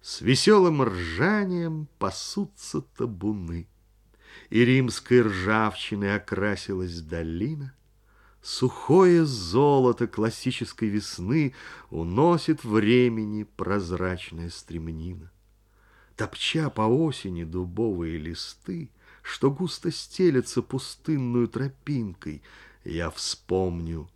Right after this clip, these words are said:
Цезаря прекрасные черты, сей профиль женственный с коварною горбинкой. Здесь, Капитолия и Форума вдали,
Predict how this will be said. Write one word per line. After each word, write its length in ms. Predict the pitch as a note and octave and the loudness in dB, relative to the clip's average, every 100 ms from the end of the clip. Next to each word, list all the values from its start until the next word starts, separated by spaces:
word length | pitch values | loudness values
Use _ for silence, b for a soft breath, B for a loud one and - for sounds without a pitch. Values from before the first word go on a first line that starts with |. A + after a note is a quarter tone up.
| _ | _
Цезаря 840 | - - F#2+ B2+ F#3+ D#3+ D#3+ D#3 D#3 _ _ | -12 -6 0 0 0 -4 -6 -6 -10 _ _
прекрасные 920 | - D#3+ - B2 A#2+ A#2+ - - A#2+ | -4 -4 0 2 2 -2 -10 -10 -10
черты, 680 | A2+ A#2 A2+ _ F2+ F#2+ G#2 _ b b b - | -8 -8 -8 _ -6 -6 -8 _ b b b -12
сей 300 | - A#2 A2 | -2 2 2
профиль 720 | _ G#2+ G#2+ A#2 G2+ G#2 G2+ | _ 2 6 6 4 -4 -4
женственный 1000 | F#2+ G#2 G#2 G2 - - - F#2+ F#2 F2+ | 0 2 2 -2 -8 -12 -10 -8 -6 -8
с 140 | - | -12
коварною 760 | - G2+ F#2+ G2 F#2+ F2 F2 F2 | -6 -2 2 0 0 -4 -6 -6
горбинкой. 920 | F2 E2+ E2 D2+ F2+ F2+ F#2 - G#2+ _ b b b b b b | -6 -8 -8 -8 -8 -8 -16 -20 -20 _ b b b b b b
Здесь, 1000 | E2 E2+ F2 G#2+ A3+ G#3 B2 - - - B B B | -8 -6 -4 2 2 2 -2 -10 -14 -16 B B B
Капитолия 840 | - G2 G#2+ A2 A3+ A#3+ G#3+ G3 F#3 | -4 0 2 0 0 0 0 0 0
и 180 | - | -2
Форума 680 | D#3+ - B2+ C3+ C3+ A#2+ A2+ | -6 0 2 4 4 2 0
вдали, 800 | G#2 F#2 E2 G2 G2 B2 F#3+ D3 | -4 -4 0 2 2 0 -2 -6